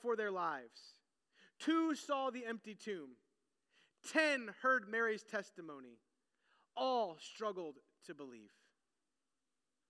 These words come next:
It's often said these days that fear is a liar. I like the phrase, it's a nice sentiment, but it's not always true. Sometimes fear is a good thing.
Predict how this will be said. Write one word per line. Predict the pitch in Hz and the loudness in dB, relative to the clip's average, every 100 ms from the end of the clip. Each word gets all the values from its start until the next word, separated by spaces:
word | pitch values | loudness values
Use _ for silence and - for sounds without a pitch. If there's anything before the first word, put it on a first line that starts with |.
| _ _ _ _ _ _ _ _ _ _ _ _ _ _ | _ _ _ _ _ _ _ _ _ _ _ _ _ _
It's | - | -6
often | 190 185 190 | -4 -4 -10
said | - 196 180 156 | -8 -6 -6 -6
these | 170 143 | -10 -6
days | 165 151 | -4 -4
that | 165 160 - | -8 -14 -12
fear | 214 208 185 175 | -2 0 0 0
is | 202 185 | 0 0
a | 165 | -4
liar. | 170 170 165 147 135 _ _ _ _ _ _ _ _ _ _ _ _ _ _ _ _ _ | -2 -2 0 -2 -6 _ _ _ _ _ _ _ _ _ _ _ _ _ _ _ _ _
I | 190 | 2
like | 269 285 | 4 4
the | 247 | 2
phrase, | - 214 208 226 208 | -2 2 2 2 0
it's | 240 | -2
a | |
nice | 220 240 233 | 2 2 2
sentiment, | - 240 226 214 | -2 -2 -2 0
but | 226 | 0
it's | 233 | 0
not | 247 247 | 2 2
always | 240 220 190 | 4 2 -2
true. | - 240 175 | -4 -2 -2
Sometimes | - 233 254 247 214 - | -2 -4 0 -2 -2 -10
fear | 240 233 | -6 -4
is | 220 | -4
a | 202 | -4
good | 190 214 | -6 -8
thing. | 220 196 | -8 -8